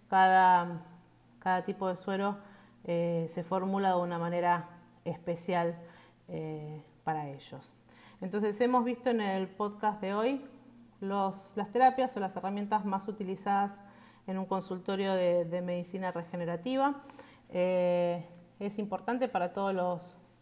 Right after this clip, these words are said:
colegas o profesionales de la salud que nos escuchan que, que puedan interiorizarse acerca de este tipo de herramientas porque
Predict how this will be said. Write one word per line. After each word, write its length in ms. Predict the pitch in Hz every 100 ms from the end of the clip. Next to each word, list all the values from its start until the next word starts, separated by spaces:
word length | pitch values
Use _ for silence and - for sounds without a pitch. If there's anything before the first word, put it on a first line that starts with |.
| _
colegas 600 | - 180 185 190 190 - - - - - _ -
o 160 | 175
profesionales 500 | 165 170 170 190 190
de 60 | 185
la 100 | 170
salud 240 | 175 180
que 120 | 180 180
nos 180 | 175 170
escuchan 600 | - 196 202 202 202 202 - - - - -
que, 760 | 180 175 170 170 165 165 165 - - - - - _ -
que 120 | 170
puedan 720 | 180 196 196 190 185 175 165
interiorizarse 800 | 170 175 175 170 226 233 233 214
acerca 400 | 208 185 190 185
de 80 |
este 220 | 180 185 180
tipo 380 | 190 185 185 175
de 300 | 170 170 165
herramientas 560 | 165 180 208 233 285 190
porque 580 | 170 - 165 170 170